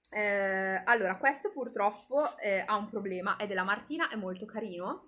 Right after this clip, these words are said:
anche questo super firmato, però è tutto rovinato. Quindi qua è o da restaurare o da usare delle gomme magiche, delle cose magiche, perché è stato probabilmente tenuto vicino a delle borse o qualcosa e ha perso tutta la sua,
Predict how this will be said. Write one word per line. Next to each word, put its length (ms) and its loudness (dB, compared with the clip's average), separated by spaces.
anche 180 -8
questo 260 -4
super 280 -8
firmato, 460 -6
però 160 -2
è 60 -6
tutto 280 -10
rovinato. 680 -8
Quindi 220 2
qua 160 6
è 180 6
o 120 6
da 80 8
restaurare 720 4
o 100 4
da 120 4
usare 260 4
delle 180 -4
gomme 220 0
magiche, 600 -2
delle 240 -2
cose 260 0
magiche, 500 0
perché 240 0
è 40 4
stato 340 2
probabilmente 720 -2
tenuto 320 -4
vicino 580 -4
a 100 4
delle 200 2
borse 380 0
o 60 0
qualcosa 500 2
e 60 4
ha 80 4
perso 500 -2
tutta 300 -4
la 80 4
sua, 580 -4